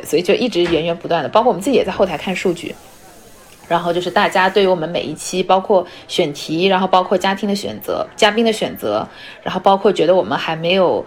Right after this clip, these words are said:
聊透的一些话题，然后他们一直都在跟我们进行互相创作。<laughs> 对，我觉得这个也挺好玩的。嗯。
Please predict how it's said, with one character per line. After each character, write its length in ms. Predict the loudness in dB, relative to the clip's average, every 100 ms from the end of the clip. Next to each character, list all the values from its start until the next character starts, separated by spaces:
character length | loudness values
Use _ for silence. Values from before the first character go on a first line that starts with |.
| -10 -20 0
聊 160 | 0
透 140 | 2 4
的 100 | 4
一 40 |
些 140 | 4
话 280 | 2 4 2
题， 220 | 0 -4
然 140 | -4 -4
后 80 | -8
他 120 | -8
们 140 | -6
一 40 | -4
直 120 | -2
都 140 | -2
在 140 | 0 -2
跟 140 | -2
我 60 | -6
们 180 | -6 -10
进 200 | -10 -10
行 160 | -10
互 160 | -4 -2
相 180 | -2 -4
创 300 | 0 0 2
作。 180 | 2 2 -2
<laughs> 120 | -2
对， 180 | 2 4
我 80 | 4
觉 80 | 4
得 60 | 4
这 120 | 4
个 60 |
也 80 | 4
挺 160 | 2 0
好 160 | 0
玩 160 | 0 -2
的。 140 | -6 -6
嗯。 260 | -2 -2